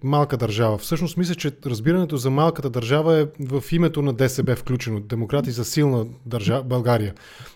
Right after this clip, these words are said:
Малка, но силна. Силна по отношение на няколко основни неща, които би трябвало да гарантира. Нали, там, личната свобода, националната сигурност, а,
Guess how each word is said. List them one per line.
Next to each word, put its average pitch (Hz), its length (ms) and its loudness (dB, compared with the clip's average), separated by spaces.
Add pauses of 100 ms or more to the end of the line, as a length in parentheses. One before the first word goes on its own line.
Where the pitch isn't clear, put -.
Малка, 143 480 4
но 151 200 2
силна. 139 380 2
Силна 180 360 0
по 147 80 -6
отношение 151 460 0
на 160 280 0
няколко 147 440 2
основни 151 320 0
неща, 135 240 -2
които 143 260 -6
би 139 140 -2
трябвало 135 360 0
да 127 100 0
гарантира. 123 480 2
Нали, 98 120 -6
там, 104 260 -8 (500)
личната 156 280 0
свобода, 147 340 -2
националната 143 480 -2
сигурност, 143 720 -4
а, 139 280 -2